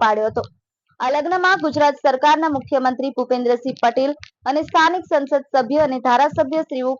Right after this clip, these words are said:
કાળીગામ કેદારનાથ મહાદેવ મંદિર ચોસાલા ખાતે જળાભિષેક કરી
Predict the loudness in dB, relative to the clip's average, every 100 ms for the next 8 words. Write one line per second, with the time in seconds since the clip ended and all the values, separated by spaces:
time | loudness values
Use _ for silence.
0 | 2 2 2 0 0 -2 0 2 0 -2
1 | -2 -2 -2 -2 -4 -4 -6 -8 -2 0
2 | 2 2 0 0 -2 -2 2 2 0 -6
3 | -4 -6 -2 0 0